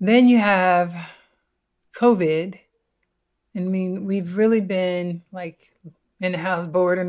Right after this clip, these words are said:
the house board, you know, like, just locked up for so long. And then,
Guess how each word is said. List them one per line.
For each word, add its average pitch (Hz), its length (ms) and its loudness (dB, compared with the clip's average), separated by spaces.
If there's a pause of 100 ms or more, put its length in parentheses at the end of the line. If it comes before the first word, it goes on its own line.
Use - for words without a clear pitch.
the 180 60 -8
house 180 260 -4
board, 190 360 -2
you 220 120 0
know, 202 160 2
like, 196 240 2
just 214 380 0 (260)
locked 214 380 0
up 254 240 0
for 208 100 -4
so 226 240 -2
long. 247 540 -2 (680)
And 196 160 -2
then, 247 480 2